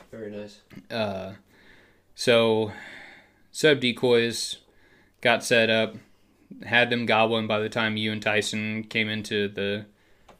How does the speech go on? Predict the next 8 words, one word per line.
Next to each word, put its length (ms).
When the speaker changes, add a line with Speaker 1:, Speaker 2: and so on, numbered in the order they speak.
Speaker 2:
uh, 420
area 320
where 120
we 60
were 160
gonna 200
sit 200
down, 460